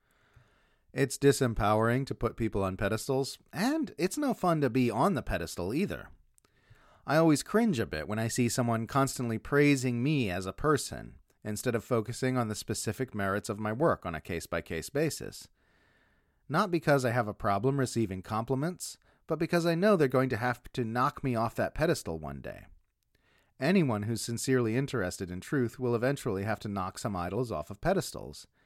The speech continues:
because keeping them there inevitably becomes an obstacle to your own understanding of what's true. The whole relationship is just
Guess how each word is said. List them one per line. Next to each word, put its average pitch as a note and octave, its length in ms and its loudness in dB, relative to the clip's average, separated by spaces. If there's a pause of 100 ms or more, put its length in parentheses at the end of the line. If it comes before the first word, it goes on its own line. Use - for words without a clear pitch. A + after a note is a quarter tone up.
(200)
because A#2 400 0
keeping C#3 400 -4
them F#2+ 200 -4
there F#2 360 -2
inevitably A#2 540 -2
becomes A2 400 -6
an A2 80 -2
obstacle B2 500 -2
to - 140 -8
your G2 160 -2
own F2+ 120 -4
understanding F2+ 560 -8
of D#2 80 -12
what's E2 220 -8
true. C3 380 -4 (1300)
The A2 100 -6
whole D3 240 4
relationship A#2+ 840 0
is G2 120 -6
just G2+ 240 -6